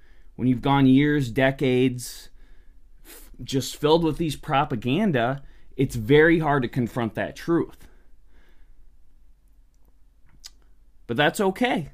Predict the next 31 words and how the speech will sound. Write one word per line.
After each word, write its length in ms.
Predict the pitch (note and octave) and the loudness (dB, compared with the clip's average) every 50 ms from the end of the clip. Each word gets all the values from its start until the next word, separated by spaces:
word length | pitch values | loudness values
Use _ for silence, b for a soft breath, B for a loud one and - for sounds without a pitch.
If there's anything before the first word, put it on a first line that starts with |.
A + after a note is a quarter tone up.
| - - | -10 -6
Uh, 180 | - A#2+ A2+ A2+ | -2 0 0 0
the 160 | A2+ A#2+ B2+ | 2 6 6
mentality 720 | C3 C#3 C#3+ C#3+ C#3+ D#3+ D#3 D3+ E3 E3+ F3 F3+ F#3 F#3+ | 6 6 6 4 2 2 2 4 4 2 2 0 -2 -4
that 200 | G3 E3+ D3+ - | -4 -4 -6 -6
people 320 | - F3 E3+ - F3 D#3 D#3 | -4 -6 -6 -4 -4 -2 -2
have 360 | E3+ D#3+ D#3+ F3 G3 G#3+ G3+ | 0 0 2 0 0 -2 -4
about, 480 | E3 C#3+ D3 C#3 C#3 C#3 C3+ - - - | -4 -2 0 2 2 0 -2 -6 -6 -2
uh, 260 | D#3 C3+ C3 B2+ B2+ | 0 0 0 2 2
not 360 | B2+ A#2 B2 C3 D3 D3+ - | 2 2 2 2 0 0 0
wanting 320 | C#3+ C#3+ D3 C#3+ C#3+ D3+ | 0 0 0 0 -2 -4
to 140 | C#3+ - C#3 | -4 -4 -6
accept 460 | A#2 - - - D3+ D3 - - - | -6 -6 -6 -4 -2 -2 -2 -4 -8
things 560 | - F3+ E3+ E3+ F3+ F#3 F3+ F3+ - - - - b b b b b b b b b | -6 -4 -4 -2 -2 -4 -4 -6 -10 -16 -20 -20 b b b b b b b b b
that 140 | - G#2+ A2 | -4 0 2
might 240 | C3 B2+ C3+ B2+ | 4 2 4 2
be 480 | C3+ D3+ D3 C#3+ D3+ D3+ D#3 D#3+ D3+ - - - | 2 2 2 4 2 2 0 -2 -6 -10 -14 -14
tough 300 | - - C3+ C3+ C#3 - | -2 0 0 0 0 -2
pills 260 | - F3+ E3+ E3 D3+ | -2 -2 0 0 -2
to 100 | C#3 C#3+ | -4 -6
swallow, 360 | C#3 - - D3+ D3+ F3 G3 | -6 -4 -4 -2 -2 -2 -2
that's 320 | F3+ D3 C#3+ D3+ F3 - - | -2 -4 -4 -4 -6 -6 -2
why 180 | F#3+ E3+ F3 | 0 0 2
we're 200 | E3+ D#3 C#3+ D3 | 2 0 0 0
in 180 | F3 F#3 D#3+ C3 | 0 2 2 0
such 240 | - D#3 C#3 C#3 C3+ | 0 -2 -6 -6 -6
a 40 | B2+ | -8
screwed 300 | - - - D3 C#3+ C#3 | -8 -4 -4 -2 -2 -2
up 140 | C#3 C#3 | -4 -6
situation 720 | - - D3 C3 - C#3 C3 C#3 F#3 G#3+ - - C#3 G2 E2+ | -6 -8 -8 -6 -4 -2 -2 -2 -2 -4 -4 -6 -6 -6 -6
right 200 | D2 D2 - - | -8 -14 -14 -14
now. 260 | - - - - - | -16 -16 -16 -18 -20